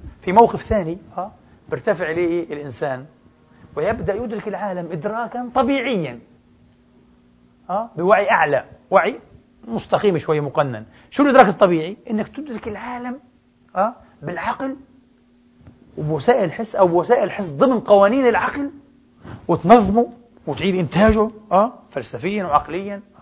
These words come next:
بطريقة سليمة، بحيث تقدر إيه؟ تدرك ظواهر هذا العالم. ظواهر. أيوة. وقال لك في هذه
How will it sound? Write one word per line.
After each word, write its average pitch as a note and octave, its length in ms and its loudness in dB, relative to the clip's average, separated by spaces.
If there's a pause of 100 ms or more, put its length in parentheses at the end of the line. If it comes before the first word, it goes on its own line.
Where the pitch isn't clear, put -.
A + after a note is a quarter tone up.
(520)
بطريقة E3 280 -6
سليمة، G3+ 400 -6 (420)
بحيث A3 240 -2
تقدر G3 220 -2
إيه؟ G#3 240 -4 (420)
تدرك G#3+ 300 -6
ظواهر E3 500 -2
هذا C3 80 -12
العالم. B2+ 300 -16 (560)
ظواهر. C#4+ 280 -8 (800)
أيوة. D3+ 300 -8 (1300)
وقال G#3 140 0
لك G3 100 -2
في D#3+ 160 -12
هذه F#3 460 -8